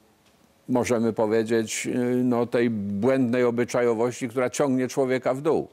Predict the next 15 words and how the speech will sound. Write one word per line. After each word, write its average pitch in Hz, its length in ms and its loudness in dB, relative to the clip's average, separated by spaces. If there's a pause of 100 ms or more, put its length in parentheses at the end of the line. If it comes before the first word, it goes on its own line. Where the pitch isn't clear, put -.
(400)
zaślepia 117 720 0
go 120 320 2
i 123 80 -2
potem 120 360 0
mamy 107 320 0
te 104 140 0
rozmaite 101 760 0 (520)
błędy, 110 560 2
które 101 540 0
tutaj 95 340 -2
się 104 180 0
szerzą, 95 500 0
których 98 320 -2
dzisiaj, 92 400 -2
no, 87 280 0